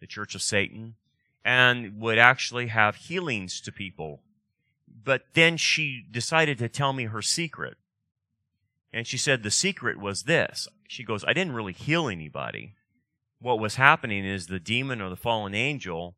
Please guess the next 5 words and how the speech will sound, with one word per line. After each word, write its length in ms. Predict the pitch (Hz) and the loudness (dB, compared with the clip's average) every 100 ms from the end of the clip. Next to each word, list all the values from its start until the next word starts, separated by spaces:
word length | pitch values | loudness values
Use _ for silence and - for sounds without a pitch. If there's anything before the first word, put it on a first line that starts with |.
| _ _ _ _ _ | _ _ _ _ _
was 400 | 101 101 98 - - _ - | -6 -4 -2 -4 -10 _ -16
afflicting 760 | 104 - - 143 170 131 110 | -14 -10 -4 -2 -2 -4 -6
the 80 | 95 | -6
person 460 | - 107 - 90 82 | -6 -8 -8 -10 -12
physically, 760 | - 117 117 143 - 170 202 | -8 -8 -6 -10 -8 -8 -8